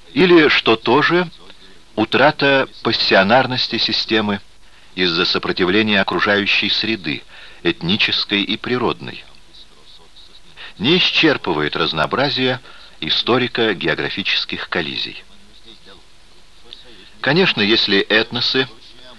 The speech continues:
а тем более их усложненные конструкции суперэтносы, живут в своих экологических нишах, вмещающих ландшафтах,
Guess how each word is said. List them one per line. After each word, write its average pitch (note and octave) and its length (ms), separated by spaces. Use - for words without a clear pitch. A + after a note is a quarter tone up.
а E2 80
тем F2+ 200
более A2+ 380
их - 260
усложненные F#2 680
конструкции F2+ 880
суперэтносы, G2 1300
живут D#3+ 380
в - 80
своих F2 540
экологических E2+ 920
нишах, D#2 560
вмещающих F#2+ 880
ландшафтах, F2 800